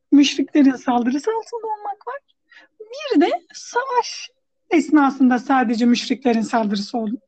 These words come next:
altında olmak var. Artık savaş haricinde,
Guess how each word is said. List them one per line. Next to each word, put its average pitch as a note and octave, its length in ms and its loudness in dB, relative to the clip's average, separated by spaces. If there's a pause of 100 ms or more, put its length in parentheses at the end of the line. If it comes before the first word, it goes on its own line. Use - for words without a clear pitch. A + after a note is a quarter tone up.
(220)
altında A3+ 380 2
olmak G#3 340 -2
var. - 140 -12 (640)
Artık D#4 680 2 (180)
savaş E4+ 540 0
haricinde, A3 1000 2